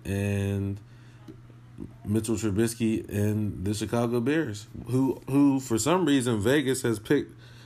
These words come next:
to go to the Super Bowl. Now I understand they got Khalil Mack and their defense is outstanding, but there's no way that, that, that Chicago Bears offense is gonna score enough points. I know that much. I mean, defense definitely wins championships, but there's no way in the world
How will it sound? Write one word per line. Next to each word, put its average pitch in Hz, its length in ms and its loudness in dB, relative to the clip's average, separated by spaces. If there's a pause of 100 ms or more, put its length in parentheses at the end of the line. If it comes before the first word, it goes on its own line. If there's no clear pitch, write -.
(140)
to - 80 -6
go 127 180 6
to 127 100 -4
the 104 100 2
Super 120 280 0
Bowl. 87 280 -2 (420)
Now 107 220 0
I - 20 2
understand 139 440 0
they 127 80 2
got 117 200 2
Khalil 117 340 2
Mack 110 300 0 (120)
and 92 160 -2
their 101 100 2
defense 107 400 0
is 98 120 -2
outstanding, 107 680 -4 (380)
but 107 140 -6
there's 107 240 0
no 156 280 2
way 104 300 2
that, 87 200 -4
that, 95 220 -2 (300)
that 95 220 -2
Chicago 95 460 -2
Bears 92 260 0
offense 90 440 -4
is 82 80 -8
gonna 87 200 -4
score 90 240 -2
enough 82 280 -6
points. 82 380 -8 (800)
I 139 120 0
know 131 180 4
that 104 220 2
much. 82 360 -4
I 80 80 -6
mean, 98 240 -2
defense 131 380 2
definitely 117 320 2
wins 107 260 -2
championships, 98 600 0
but 87 220 -6
there's 98 240 -2
no 113 460 0
way 87 440 0
in 87 360 -2
the 90 180 -2
world 82 580 -2